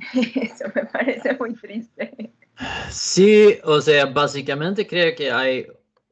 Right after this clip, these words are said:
Speaker 2: no s-, no sé, yo no, no, em,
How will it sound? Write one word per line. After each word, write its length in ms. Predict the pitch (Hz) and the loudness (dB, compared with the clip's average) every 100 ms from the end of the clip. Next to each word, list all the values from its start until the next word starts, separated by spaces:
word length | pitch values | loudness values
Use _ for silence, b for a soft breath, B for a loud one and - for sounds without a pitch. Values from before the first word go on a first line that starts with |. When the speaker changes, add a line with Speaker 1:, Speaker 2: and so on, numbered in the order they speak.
| _ | _
Speaker 2:
no 260 | 131 165 196 | -8 -6 -6
s-, 380 | - - _ _ _ _ _ _ _ _ - | -10 -20 _ _ _ _ _ _ _ _ -10
no 100 | - | -4
sé, 340 | 175 151 139 | -2 -2 -4
yo 120 | 135 | -8
no, 520 | 135 135 143 175 175 147 | -8 -8 -6 -4 -6 -8
no, 560 | 139 143 139 123 107 | -10 -6 -4 -2 -2
em, 680 | 101 101 - - - 95 | -4 -4 -6 -8 -14 -18